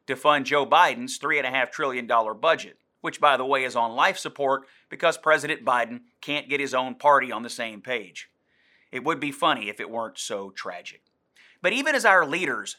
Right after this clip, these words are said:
beclown themselves and show America at its worst,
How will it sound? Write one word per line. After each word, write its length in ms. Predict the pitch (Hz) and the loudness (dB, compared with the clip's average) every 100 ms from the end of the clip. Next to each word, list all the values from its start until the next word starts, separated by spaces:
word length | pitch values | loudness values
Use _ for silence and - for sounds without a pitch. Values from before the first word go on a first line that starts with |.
| _ | _
beclown 580 | 113 151 - 170 170 151 | -10 -8 -6 -2 -2 -2
themselves 720 | 123 110 - 110 95 92 - 131 | -6 -8 -4 -4 -4 -12 -14 -10
and 160 | 120 | -6
show 340 | - 180 190 165 | 0 2 2 2
America 580 | 151 156 175 175 170 | -2 0 2 0 -2
at 120 | 139 127 | -2 -4
its 140 | - | -4
worst, 420 | 147 165 160 - | 0 0 0 -8